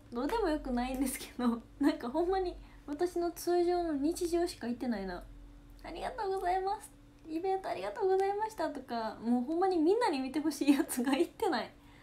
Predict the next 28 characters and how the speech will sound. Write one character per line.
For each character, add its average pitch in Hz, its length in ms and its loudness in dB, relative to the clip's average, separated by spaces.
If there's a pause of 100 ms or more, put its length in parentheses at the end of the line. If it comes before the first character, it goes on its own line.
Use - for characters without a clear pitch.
(560)
私、 294 580 0
な 254 100 -12
ん 262 40 -16
か - 100 -18
ほ 320 160 -2
ん 320 40 0
ま 320 60 0
に 311 80 -2
真 359 260 -4
剣 349 160 -4
に 339 100 -4
長 349 200 0
文 349 240 -4
書 330 60 -6
い 320 80 -4
た 320 80 -6
日 302 140 -4
と 247 100 -8
か 226 120 -10
あ - 20 -8
っ 302 80 -12
た 254 120 -10
ん 240 60 -2
で 214 60 -4
す - 100 -18
け 190 100 -12
ど 175 80 -12
ね。 175 160 -14